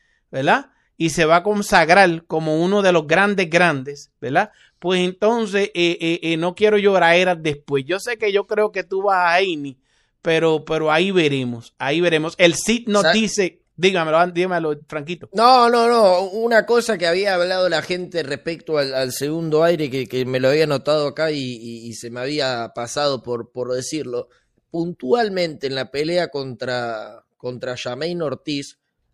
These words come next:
Speaker 2: hay algo que yo vi en, en, en Lomachenko que no, nunca lo, lo había visto, que en todos los rounds, salvo en los últimos tres o cuatro rounds de pelea que, que, que lo gana muy bien Lomachenko,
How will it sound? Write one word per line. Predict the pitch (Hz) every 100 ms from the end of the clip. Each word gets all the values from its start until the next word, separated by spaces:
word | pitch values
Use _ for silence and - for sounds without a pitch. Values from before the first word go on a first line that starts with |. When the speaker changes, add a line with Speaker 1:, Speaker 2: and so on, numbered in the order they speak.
| _
Speaker 2:
hay | 165 190 208
algo | 226 220
que | 139 147
yo | - 175 175 151 127 101 _
vi | 131 151 196 190
en, | 165 147 127
en, | 127 135
en | 135 135
Lomachenko | 131 127 127 - 196 202 170
que | 135
no, | 131 160 151
nunca | 165 185 156
lo, | 147 135
lo | 127 135
había | 143 175 151
visto, | 160 165 - 180 - _ _ _ _ _ _ _ _ _
que | _ 170 170 -
en | 170 175 -
todos | 330 240
los | 180 151
rounds, | 170 240 226 - _ _ _
salvo | - 190 208 196
en | 170
los | 156 131
últimos | 185 175 165 156 131 -
tres | 180 156
o | 143
cuatro | 160 156 143
rounds | 147 165
de | 156
pelea | - 139 160 160
que, | 143 131 117
que, | 127 123
que | 127 123
lo | 123
gana | 139 147
muy | 131 143 139
bien | 139 151
Lomachenko, | 135 123 113 156 185 180 165 131